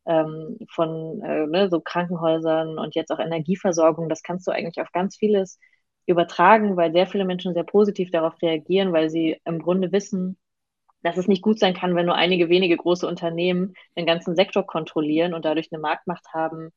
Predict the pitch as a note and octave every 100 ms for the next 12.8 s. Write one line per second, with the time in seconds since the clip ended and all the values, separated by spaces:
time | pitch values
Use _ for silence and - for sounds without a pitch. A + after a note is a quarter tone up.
0 | _ _ _ - D#3+ D#3 D#3 D#3 - -
1 | E3+ E3+ D#3+ - D#3 F3+ F3+ F3 D#3+ D#3
2 | - E3+ - E3 F3 - _ D#3+ D#3 D3
3 | E3+ E3 E3 E3 G3 F#3 E3+ D#3+ E3 D3+
4 | D#3 G3+ F3 F3+ - _ _ _ - F#3+
5 | - - - F#3 A3+ G#3 D#3+ D#3+ E3+ D#3+
6 | - E3+ D#3 - D3+ D3+ D#3+ F3+ F3+ F#3+
7 | G3+ F#3 G3 G3+ F3 E3 F3 F3+ F#3 F#3+
8 | F#3+ F3 D#3 E3 G#3+ - - - - F3+
9 | F#3+ D#3 - D#3+ _ _ - F#3 F3+ D#3+
10 | - - F#3+ G#3+ G3+ - D#3+ D#3+ D#3+ D3+
11 | - D#3 D3 D3+ C#3+ _ _ _ _ -
12 | F#3 F3+ F#3 F#3 A#3 G3 E3+